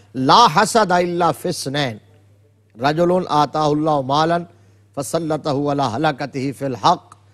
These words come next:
व रजुलन आताहुल्लाहुल हिकमा फहुवा यक़दी बिहा व युअल्लिमुहा।"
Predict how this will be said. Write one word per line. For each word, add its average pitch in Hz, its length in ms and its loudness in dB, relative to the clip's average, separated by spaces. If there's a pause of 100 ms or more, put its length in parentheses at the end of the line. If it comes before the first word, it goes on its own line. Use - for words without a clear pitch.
(380)
व 127 60 -4
रजुलन 165 460 0
आताहुल्लाहुल 175 840 2
हिकमा 156 520 0
फहुवा 170 340 0
यक़दी 214 520 0
बिहा 196 240 2
व 190 120 0
युअल्लिमुहा।" 175 840 2